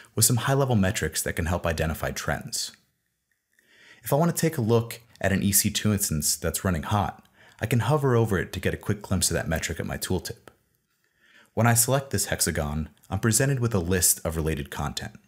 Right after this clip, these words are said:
Because we tag each log and metric source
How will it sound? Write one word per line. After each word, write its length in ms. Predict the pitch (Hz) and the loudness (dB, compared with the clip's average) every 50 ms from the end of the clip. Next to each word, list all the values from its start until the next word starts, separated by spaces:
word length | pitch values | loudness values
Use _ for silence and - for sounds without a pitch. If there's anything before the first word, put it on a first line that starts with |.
| _ _ _ _ _ _ _ _ _ _ _ _ _ _ _ _ _ _ _ | _ _ _ _ _ _ _ _ _ _ _ _ _ _ _ _ _ _ _
Because 300 | - 110 117 156 156 151 | -2 0 2 2 2 2
we 80 | 170 175 | 2 -2
tag 400 | - - 120 110 110 110 92 101 | 0 2 4 4 4 4 4 2
each 180 | 101 98 - | 0 0 0
log 240 | - 80 82 80 78 | -2 0 0 0 0
and 120 | 80 78 78 | 0 0 0
metric 320 | 85 80 - - 73 - | 0 0 -2 -4 -4 -2
source 420 | - - 78 73 71 71 - - | -2 -2 -2 -2 -2 -2 -2 -2